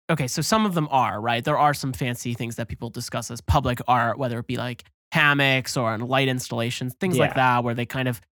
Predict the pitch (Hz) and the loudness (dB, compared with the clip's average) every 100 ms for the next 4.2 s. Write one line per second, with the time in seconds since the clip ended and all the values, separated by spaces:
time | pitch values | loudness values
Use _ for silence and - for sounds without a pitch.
0 | _ 185 170 185 190 143 151 139 - 73 | _ 0 4 4 4 2 0 0 -2 -10
1 | 82 - 143 110 190 - _ _ _ _ | -8 0 2 2 0 -4 _ _ _ _
2 | _ 185 190 247 240 185 139 127 107 87 | _ 4 6 6 4 2 4 2 0 -4
3 | - 73 - 73 107 113 107 - 92 82 | -8 -12 -12 -14 -10 -8 -8 -10 -10 -10
4 | - - | -10 -12